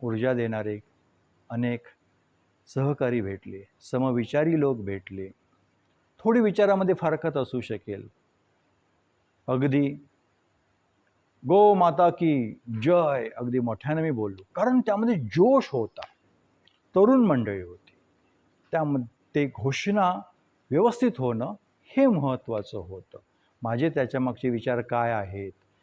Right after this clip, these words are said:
ह्या गोष्टी त्या ठिकाणी बाजूला ठेवल्या, पण युवकांना कसं जोडता येईल हे आज ह्या यात्रेमध्ये पाहिलं. आणि काय करावं, काय न करावं हे सांगण्यासाठी आमचे डायरेक्टर बाळा राणे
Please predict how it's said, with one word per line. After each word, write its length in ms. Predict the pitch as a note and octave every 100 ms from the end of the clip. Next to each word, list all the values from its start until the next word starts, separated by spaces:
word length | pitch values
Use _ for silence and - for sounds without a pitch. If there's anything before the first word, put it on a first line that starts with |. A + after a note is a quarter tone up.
| _ -
ह्या 160 | E3
गोष्टी 500 | D#3 A2+ - - A3+ - -
त्या 160 | G2+
ठिकाणी 560 | G#2 A2+ - G2+ C3 B3 _ G2
बाजूला 500 | F#2 F#2+ A2 C#3 C#3+
ठेवल्या, 440 | - G2 F2+ F#2 _ _ _ _ _ -
पण 240 | A2+ F#3 A#3+ _ _
युवकांना 540 | A#2 B2+ B2+ F#3 F#3 F3+
कसं 380 | E3 C#3+ G3 E3+
जोडता 460 | A#2+ G#2+ G#2 A#2
येईल 380 | A#2+ D3 A#2 B2+ _ _ _ -
हे 200 | D3 D3+ - _
आज 240 | A#2 G#2+ G2+ - _ _ -
ह्या 220 | A#2 G#2+ G#2+ _ _ A#2
यात्रेमध्ये 640 | F#2 - C3 B2 G#2+ G#2+ G2+ - -
पाहिलं. 400 | A#2 B2+ A2 F#2 - _ _ _ _ B2
आणि 500 | B2+ C3+ C#3 C3+ C3+ -
काय 200 | D#3 D3+
करावं, 600 | C3 B2 A#2+ A#2+ B2 B2
काय 280 | C3 C3
न 180 | C#3 D3+
करावं 640 | C#3 B2+ B2 A#2+ A#2+ A#2+ A#2 _ -
हे 100 | C#3
सांगण्यासाठी 800 | - C3 C3+ C3+ - C3 A#2+ C3+
आमचे 300 | C3 B2+ C3+
डायरेक्टर 520 | B2 B2 C3 - C3
बाळा 320 | B2 B2 B2+
राणे 400 | B2+ B2+ B2+ B2+